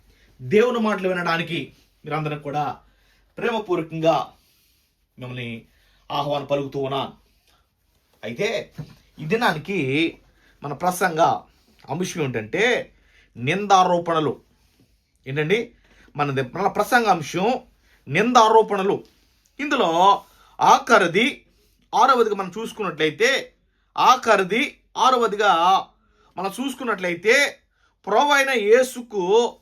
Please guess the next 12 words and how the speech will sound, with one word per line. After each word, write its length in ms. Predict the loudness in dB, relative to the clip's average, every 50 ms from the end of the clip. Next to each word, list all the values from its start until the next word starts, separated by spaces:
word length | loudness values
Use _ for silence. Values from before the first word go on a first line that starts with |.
| _ _ -16
క్రీస్తుకు 640 | -14 -12 -12 -12 -12 -12 -10 -6 -4 -4 -4 -4 -6 _ _ _ _ _ _
వ్యతిరేకంగా 680 | 2 2 4 4 2 0 0 0 -2 -4 -6 -4 -2 -2
చేయబడిన 880 | -2 -2 -4 0 4 4 4 4 4 4 2 2 4 4 2 2 2 0 -6 _ _ _ _ _ _ _
నిందారోపణలు. 960 | -8 -6 -4 0 2 4 6 6 6 6 4 4 4 2 2 2 0 0 -2 -6 _ _ _ _ _ _ _ _ _ -14
ఈ 100 | -10 -4
మాట 280 | 0 2 2 2 2 2 4 6 6 6 6 6 4 2 -2 _ _ _ _ _ _ -10
మన 100 | -8 -6
పరిశుద్ధ 460 | -4 0 0 0 0 -2 -4 0 2 4
గ్రంథాల్లో, 800 | 4 4 2 -2 0 2 2 4 4 6 6 4 4 2 -2 -8 _ _ _ _ _ _ _ _ _ _ -18
మన 220 | -10 -8 -6 -4
పరిశుద్ధ 400 | -2 -2 -2 -2 -4 -2 0 0
గ్రంథాల్లో 720 | 0 2 0 0 2 4 4 6 6 4 4 2 0 -2